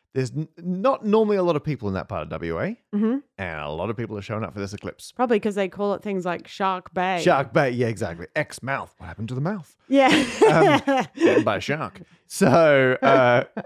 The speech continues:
Speaker 1: so we gotta basically take enough fuel for the round trip with us.
Speaker 2: Yeah.
Speaker 1: So we leave Perth without needing to stop at a fuel station.
Speaker 2: Oh, yeah.
Speaker 1: We're in a, like, a hybrid rav four,
Speaker 2: Mm.
Speaker 1: like, to maximize fuel efficiency to be able to do the whole thing. We gotta take all our own water with us, all this jazz.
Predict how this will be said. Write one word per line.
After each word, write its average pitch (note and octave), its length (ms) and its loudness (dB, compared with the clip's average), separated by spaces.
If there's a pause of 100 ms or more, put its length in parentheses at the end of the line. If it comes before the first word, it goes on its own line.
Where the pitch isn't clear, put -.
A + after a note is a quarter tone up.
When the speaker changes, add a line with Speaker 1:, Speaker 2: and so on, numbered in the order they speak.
(320)
Speaker 1:
so D3 140 -4
we D#3+ 100 4
gotta F3+ 220 2
basically E3+ 340 0 (140)
take - 80 -10 (100)
enough D3 320 -2
fuel E3 420 0
for B2 140 -12
the A2+ 120 -4
round A2+ 280 0
trip A2+ 280 -4
with G#2+ 160 -2
us. - 260 -14 (160)
Speaker 2:
Yeah. G#3+ 260 0
Speaker 1:
So D3 120 -2
we C#3+ 100 2
leave C3+ 260 0
Perth B2 400 2
without B2 440 -2
needing A#2+ 200 -6
to G2 60 -14
stop - 200 -8
at G2 80 -6
a G2+ 140 -4 (320)
fuel A2 160 -6
station. F#3+ 220 -2
Speaker 2:
Oh, G#3 80 0
yeah. G#3 540 -2
Speaker 1:
We're C3+ 80 -2
in C3+ 60 0
a, A2+ 80 -2
like, C3+ 180 -4
a A#2+ 60 -4
hybrid B2 540 -2
rav G#2+ 180 0
four, F2+ 440 -6 (400)
Speaker 2:
Mm. G3+ 260 -2
Speaker 1:
like, A2+ 180 -2
to C3 80 -4
maximize C#3 720 -2
fuel C3+ 260 -2
efficiency G#2 680 -8 (440)
to C3+ 120 -8
be A#2+ 60 0
able A2 80 2
to G2 60 -10
do G#2+ 80 -4
the G2+ 80 -2
whole A#2 180 0
thing. G#2+ 340 -4
We G#2+ 60 -4
gotta G#2+ 160 -4
take G#2 120 -6
all A#2 120 0
our G2 80 -2
own F#2+ 200 -8
water E3 260 -2
with C3+ 220 2
us, A#2 200 -4
all A#2+ 120 -8
this G2 180 -10
jazz. D#2 400 -12